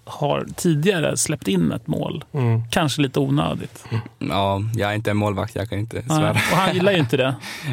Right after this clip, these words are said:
Speaker 3: <laughs> Säkert inte.
Speaker 2: Nej, man märker ju verkligen så här kroppsspråket om man leder med tre noll och ma-, matchen är slut liksom egentligen, men att man släpper in ett mål i slutet eller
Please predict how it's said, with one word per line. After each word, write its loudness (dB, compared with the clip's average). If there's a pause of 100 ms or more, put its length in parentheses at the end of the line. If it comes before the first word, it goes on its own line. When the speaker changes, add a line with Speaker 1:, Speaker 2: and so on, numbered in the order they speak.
Speaker 3:
<laughs> -4
Säkert -2
inte. -4 (280)
Speaker 2:
Nej, 0
man 4
märker 0
ju 6
verkligen 2
så 2
här 0
kroppsspråket 0
om 4
man 4 (400)
leder 0
med 0
tre 0
noll 4
och 4
ma-, 0
matchen 0
är 2
slut 0
liksom -2
egentligen, -2
men 2
att -4
man 2
släpper 0
in 2
ett 0
mål 2
i -2
slutet 0
eller -2